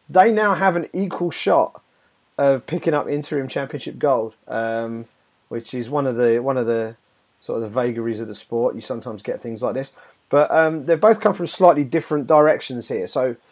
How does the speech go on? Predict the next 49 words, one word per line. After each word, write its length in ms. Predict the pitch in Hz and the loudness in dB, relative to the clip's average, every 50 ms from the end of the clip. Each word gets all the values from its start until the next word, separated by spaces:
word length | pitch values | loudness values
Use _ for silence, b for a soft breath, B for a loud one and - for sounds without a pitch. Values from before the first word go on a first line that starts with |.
| _ _ _ _ | _ _ _ _
it'd 180 | - - 139 123 | -8 -8 -6 -2
be 120 | 143 156 | -2 -2
interesting 340 | 175 190 202 202 202 214 - | -2 -2 -4 -6 -6 -6 -6
to 80 | 170 156 | -6 -4
hear 160 | 147 170 160 | -2 0 0
what 300 | 139 135 147 135 - - | 2 2 0 0 0 2
they've 260 | 135 139 139 139 123 | 0 2 2 2 -2
got 200 | 117 143 135 120 - | -2 -2 -4 -4 -6
to 80 | - | -14
say. 200 | - - 135 123 | -6 -4 -2 -2
We 200 | 127 127 160 180 | 0 0 0 0
will, 220 | 170 165 160 151 143 | 2 2 0 0 0
we 140 | 143 160 | 0 -2
will 180 | 156 147 143 127 | -2 0 -2 -4
have 340 | - - - 151 143 131 - - | -6 -8 -6 -6 -6 -6 -6 -8
that, 260 | 131 117 120 - - _ - _ _ _ _ _ _ _ _ _ | -6 -6 -6 -10 -12 _ -20 _ _ _ _ _ _ _ _ _
uh, 480 | - 123 127 123 120 123 120 120 113 - | -4 -2 -2 0 0 -2 -2 -2 -2 -4
conference 340 | - - 147 139 117 127 - | -4 -6 -6 -6 -6 -10 -10
call 140 | - 139 - | -10 -10 -8
tomorrow 360 | - 135 139 139 131 127 127 | -4 -2 2 2 4 4 2
night, 300 | 123 127 123 107 78 - | 2 2 0 0 -2 -2
so 180 | - 123 113 | -2 0 2
I'm 120 | 110 113 123 | 2 0 -2
sure 180 | - - 151 | 0 2 2
we 140 | 139 127 123 | 2 2 0
will 80 | 120 117 | -4 -4
talk 180 | - 143 - | -6 -6 -8
about 200 | - 123 120 113 110 | -6 -10 -10 -8 -8
that 240 | 120 120 107 - _ _ _ _ _ _ _ _ _ _ _ - | -8 -8 -8 -10 _ _ _ _ _ _ _ _ _ _ _ -4
on 340 | 123 123 120 113 113 120 - | -2 -2 -2 -2 -4 -6 -8
next 360 | - 135 135 135 107 - - - | -8 -6 -6 -6 -6 -6 -6 -6
week's 220 | 131 120 110 - | -6 -6 -6 -8
show. 340 | - - 143 127 120 110 101 _ _ _ _ _ _ - | -4 0 0 0 0 0 -4 _ _ _ _ _ _ -2
Now, 360 | 151 170 160 139 117 101 - _ _ _ _ _ _ _ _ _ _ _ _ _ _ _ - | 0 0 2 0 0 -4 -8 _ _ _ _ _ _ _ _ _ _ _ _ _ _ _ -4
we've 200 | 147 180 170 170 | -2 -2 2 2
almost 360 | 190 180 170 160 151 - - | 2 4 4 2 0 2 4
done 180 | - 156 147 143 | 4 4 6 4
an 100 | 131 127 | 4 4
hour 440 | 131 135 131 127 120 107 101 101 101 | 4 4 6 6 4 4 2 0 -2
already, 540 | - 127 120 113 120 123 113 113 104 101 107 | 0 4 4 6 6 6 4 2 2 0 0
and 120 | 113 117 | -2 -2
we've 160 | 117 117 110 | -4 -4 -4
just 220 | - 143 135 - 131 | -2 -4 -2 -2 -2
been 120 | 127 117 | -4 -4
talking 260 | 127 - 131 123 127 | -2 -2 -2 0 0
about 180 | 117 117 107 107 | -2 -2 -4 -2
<laughs> 60 | - | -2
Conor 160 | 139 127 120 | -2 -2 0
McGregor. 480 | 113 113 107 120 131 120 107 101 92 | -2 -2 2 2 2 2 2 -2 -4